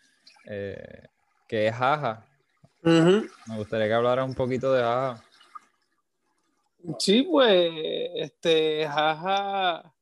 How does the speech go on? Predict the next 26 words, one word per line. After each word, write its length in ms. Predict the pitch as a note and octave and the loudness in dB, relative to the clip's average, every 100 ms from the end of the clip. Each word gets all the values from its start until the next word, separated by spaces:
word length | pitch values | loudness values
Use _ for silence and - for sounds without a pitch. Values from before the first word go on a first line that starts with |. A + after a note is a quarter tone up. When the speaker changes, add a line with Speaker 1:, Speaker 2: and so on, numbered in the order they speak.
| _ _ _ _ _ | _ _ _ _ _
Speaker 2:
es 140 | - F#3+ | -12 -8
un 280 | F#3 F#3 F#3+ | -8 -8 -4
movimiento, 800 | F#3+ F#3+ E3+ F3 G3 G#3 D#3 D3+ | 0 0 -2 -4 -6 -8 -10 -10
¿no? 140 | E3 | -8
Es 80 | F3 | -8
un 160 | E3+ F3 | -8 -10
estilo 400 | - F3+ F#3 F#3 | -2 -2 0 -2
de 160 | D#3 | -2
vida, 500 | D3+ F#3 D#3+ C3 - _ - | -2 -2 -2 -6 -8 _ -14
mayormente. 840 | C#3 D3 D3+ D3+ E3 D3+ C#3 - _ _ _ _ _ | -10 -8 -6 -6 -8 -6 -10 -10 _ _ _ _ _
Eh, 640 | - C#3+ C#3 B2+ B2+ B2+ C#3+ | -8 -4 -2 -4 -6 -10 -8
y, 260 | C#3 C3+ B2+ | -6 -6 0
pues, 280 | D3 C#3 A#2+ - | 2 2 0 -10
como 760 | - C3+ C3 C3 B2+ C3+ - F3+ | -4 -2 0 -2 -2 -6 -12 -8
parte 400 | D3+ C#3+ C#3 F3+ | -2 -2 0 0
de 160 | F3 E3 | 2 2
Jaja, 440 | D#3+ F#3+ F3+ D#3 | 2 2 0 -4
pues, 160 | D3 C3+ | -6 -16
nace 460 | C#3 D3+ D3+ E3+ - _ - - - | -12 -12 -10 -12 -12 _ -20 -20 -16
de 260 | C#3+ C#3+ D3+ | -6 -4 -4
esa, 560 | D3 E3 E3 D3+ D3 _ | 0 2 2 2 -4 _
de 140 | - C#3 | -18 -14
esa 160 | E3 | -8
autogestión, 1080 | D#3+ D#3+ D#3 F3 D#3 D#3 _ F3+ F3 G3 G#3+ _ _ _ _ _ - - - - - _ _ _ _ | -6 -8 -10 -12 -10 -12 _ -12 -10 -10 -14 _ _ _ _ _ -20 -20 -20 -20 -20 _ _ _ _
de 180 | C3+ C#3 | -18 -16
esa, 500 | B2+ E3+ E3+ E3 D3+ | -14 -8 -4 -2 -4